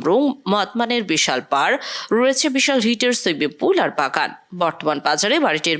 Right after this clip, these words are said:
মূল্য বাংলাদেশি টাকার হিসেবে প্রায় একশো নয় কোটি টাকা, যার বাৎসরিক খাজনা এবং অন্যান্য ট্যাক্স প্রায় সাতাশ লক্ষ টাকা। আর এই প্রাসাদের মালিক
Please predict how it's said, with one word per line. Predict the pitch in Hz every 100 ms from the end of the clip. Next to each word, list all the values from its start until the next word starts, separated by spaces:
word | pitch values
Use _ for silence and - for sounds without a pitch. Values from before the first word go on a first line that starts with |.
| 175
মূল্য | 254 269 339
বাংলাদেশি | 302 285 269 269 262
টাকার | 170 - 135 147
হিসেবে | 143 156 185 330 -
প্রায় | 151 131 -
একশো | 208 - -
নয় | 190 127
কোটি | - 147 135
টাকা, | 147 147 - - - - - -
যার | 208 226 220
বাৎসরিক | 233 233 320 311 277
খাজনা | 285 277 277 262
এবং | 226 233
অন্যান্য | 233 240 254 262
ট্যাক্স | 262 254 -
প্রায় | 160 302 415 - -
সাতাশ | 208 196 -
লক্ষ | 156 - -
টাকা। | 131 - 92 - - 156
আর | 151
এই | 151
প্রাসাদের | 196 190 - 277 269
মালিক | 254 254